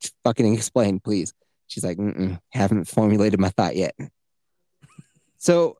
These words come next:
you just laid out how these people all know other big important people, but what do you think the conspiracy is? Because the conspiracy of, like, they, Biden administration sitting on the news that they knew this thing imploded from the get-go, and they saved it for a day when there was, like, a whistleblower talking about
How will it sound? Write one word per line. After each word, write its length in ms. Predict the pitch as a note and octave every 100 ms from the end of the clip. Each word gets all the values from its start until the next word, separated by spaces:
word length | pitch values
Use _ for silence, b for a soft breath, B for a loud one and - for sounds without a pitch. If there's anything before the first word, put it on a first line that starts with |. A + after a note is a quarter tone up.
| -
you 240 | F#3+ A#3+
just 220 | A3+ -
laid 180 | D#3+ C#3+
out 200 | C3+ A2
how 160 | A#2 C3+
these 180 | C3+
people 320 | - C3 C3+ C3
all 240 | A#2+ B2+
know 240 | B2 B2
other 260 | G2+ A#2+ A#2+
big 200 | G#2+ A#2
important 360 | A2 - D#2 G2+
people, 240 | A2 A#2
but 120 | A2+
what 80 | B2+
do 60 | D#3+
you 40 |
think 140 | F3 D#3+
the 80 |
conspiracy 540 | C#3+ C3 - E3 B2+ G2+
is? 100 | G#2
Because 300 | B2 C#3 B2+ _ _ _ _
the 140 | G3 F#3+
conspiracy 560 | G#3 - C#4+ C#4 A3+
of, 120 | G#3 E3
like, 320 | D#3+ D3+ -
they, 360 | C#3+ D#3 D#3+ - _ _ D3
Biden 280 | C#3 D3
administration 600 | D3 C#3 C3 - B2+ C#3
sitting 400 | B2 - C3 C#3+
on 140 | C3 B2+
the 80 | A#2
news 280 | A#2 B2
that 140 | A#2+ A#2
they 140 | A#2+
knew 300 | A2 A2 B2
this 160 | B2+ B2
thing 180 | B2 B2+
imploded 560 | A2+ - A#2+ B2 C3
from 200 | - A#2+
the 60 | G#2+
get-go, 680 | G2 A2 - C3+ C#3+ D3+ - _ -
and 280 | C#3 C3
they 160 | B2 A#2
saved 340 | A2 D3 C#3+
it 140 | C#3 -
for 160 | C3+
a 60 | A#2+
day 260 | A#2+ A#2 B2
when 180 | A#2
there 100 | A2+
was, 120 | A2+ A2
like, 100 | G2
a 80 |
whistleblower 600 | F2+ G2+ - C3 C3 C3+ B2+
talking 340 | A#2+ A2+ B2
about 260 | A2+ A2